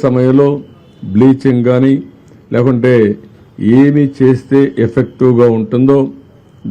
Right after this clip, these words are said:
డ్రోన్స్ ఉపయోగించి ఏమైనా లిక్విడ్ స్ప్రే చేయగలుగుతామా టోటల్ శానిటేషన్కి, ఆ ఎక్సర్సైజ్ కూడా స్టార్ట్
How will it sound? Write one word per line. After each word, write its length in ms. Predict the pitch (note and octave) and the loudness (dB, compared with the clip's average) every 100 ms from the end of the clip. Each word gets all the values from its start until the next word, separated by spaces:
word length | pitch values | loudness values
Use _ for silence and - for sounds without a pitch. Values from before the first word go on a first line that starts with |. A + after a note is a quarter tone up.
| F2+ | -2
డ్రోన్స్ 380 | B2+ C#3+ C#3+ D#3 A#2+ | 0 0 -2 -4 -2
ఉపయోగించి 460 | B2 B2 A#2+ A2+ | -2 -2 -2 -2
ఏమైనా 200 | A#2+ A#2+ A2+ | -2 0 0
లిక్విడ్ 340 | G#2 - A#2+ A2 | -2 -2 -2 -2
స్ప్రే 200 | A2 A2 A2 | 0 2 2
చేయగలుగుతామా 580 | A2+ A#2 A#2 A2+ A2+ A2+ - _ - _ _ - | 2 0 0 0 0 -4 -10 _ -20 _ _ -4
టోటల్ 320 | A#2+ B2+ A#2+ A#2 | -2 0 -2 -4
శానిటేషన్కి, 840 | A2+ A#2 G#2+ A2 G#2 B2 A2+ A#2+ A#2 - - - - - G#2+ | -2 -2 -2 -2 -2 -2 -2 0 0 -2 -10 -20 -20 -6 -2
ఆ 20 | A2+ A2 | 0 0
ఎక్సర్సైజ్ 420 | - A2+ - G#2+ | -2 -4 0 0
కూడా 120 | G#2 G2 | 0 -2
స్టార్ట్ 260 | G#2+ G2 | -4 -4